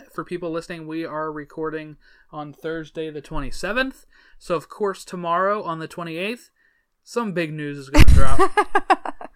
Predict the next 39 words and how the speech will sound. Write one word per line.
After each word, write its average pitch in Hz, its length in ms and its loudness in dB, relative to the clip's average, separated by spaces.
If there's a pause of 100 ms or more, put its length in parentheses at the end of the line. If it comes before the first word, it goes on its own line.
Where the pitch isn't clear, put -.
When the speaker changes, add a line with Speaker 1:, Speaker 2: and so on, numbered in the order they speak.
(120)
Speaker 1:
Uh, 160 420 -6
same 175 240 -10
probably 170 240 -4
for 156 140 -14
Saturday. 139 480 -12 (400)
And 175 180 4
<laughs> 165 140 -4
then 185 140 -6
we 170 100 -8
won't 165 220 -10
be 165 80 -6
able 156 140 -6
to 151 60 -18
talk 151 220 -8
about 147 260 -10
it 147 60 -10
until 143 280 -14
the 135 80 -12
following 131 500 -14
week. 123 300 -20 (140)
So. 127 300 -20 (1900)
Speaker 2:
Oh, - 100 -8
it's - 120 -12
okay. 214 280 -6 (200)
Speaker 1:
Uh, 165 340 -16 (160)
Speaker 2:
So, - 220 -4
Speaker 1:
yeah. 240 340 0 (240)
Speaker 2:
the 247 120 0
only 262 260 -2
other 269 180 0
thing 233 200 0
I 214 60 -4
was 214 100 -6
gonna 214 180 -6
say 196 480 0
is - 300 -8 (1400)
we're 208 220 0
going 214 420 2
tomorrow. 214 600 0